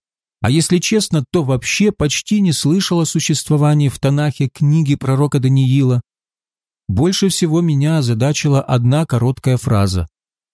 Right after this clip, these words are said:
«Я всегда знал, что Мессия должен прийти в конце дней, чтобы искупить и спасти Израиль от всех его противников, покорить всех врагов Господа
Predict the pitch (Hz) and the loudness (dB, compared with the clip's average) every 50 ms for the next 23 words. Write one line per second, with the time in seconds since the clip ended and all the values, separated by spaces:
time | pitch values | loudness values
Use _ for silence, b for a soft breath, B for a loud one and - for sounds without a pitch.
0 | _ _ _ _ - 117 143 156 - - 180 156 147 151 135 117 113 127 127 120 | _ _ _ _ 0 0 2 2 2 0 0 2 2 2 2 2 2 2 2 2
1 | 117 110 - - - 139 147 151 147 - - - 143 131 127 120 123 123 147 160 | 2 0 -2 -2 0 2 2 2 2 0 0 0 0 2 2 0 0 0 2 2
2 | 151 120 117 123 - - 120 113 104 - 180 190 - - - 135 131 113 - - | 2 2 0 0 0 0 -2 -2 -2 0 -2 -2 -2 0 0 0 0 0 2 0
3 | 175 165 143 135 147 131 117 98 80 73 _ _ _ _ - - - - 147 131 | 0 0 2 2 2 2 2 0 -2 -4 _ _ _ _ -10 -10 -2 -2 0 0
4 | 131 135 131 117 - - - 135 117 - 170 170 143 - - - - 151 - - | 2 2 0 0 -2 -2 -2 -4 -2 2 0 0 0 -2 -4 -4 -4 -4 -4 -2
5 | - 143 139 - - - 160 147 127 120 113 131 131 151 160 175 180 175 170 - | -2 -2 -2 -2 -4 -2 -2 0 0 2 2 2 2 2 2 2 0 0 -2 0
6 | 147 135 113 - - - 160 160 - - 156 160 156 - 180 170 - - 135 123 | -2 -2 -2 -2 -2 0 0 0 0 2 0 0 2 2 0 -2 0 0 0 0
7 | 117 123 123 - 123 110 - _ _ _ _ _ _ _ - 151 139 - - 180 | 0 -2 -2 0 -2 -2 -2 _ _ _ _ _ _ _ -4 -4 -2 0 2 2
8 | 185 175 165 156 147 - - - - 139 139 120 - - 123 120 110 113 107 98 | 4 4 4 2 0 -2 -4 -6 -2 -2 -2 -2 -2 -2 -2 0 0 0 0 0
9 | 98 110 135 160 160 - - 160 151 147 147 | 0 2 2 0 0 -2 -2 -4 -2 -2 -2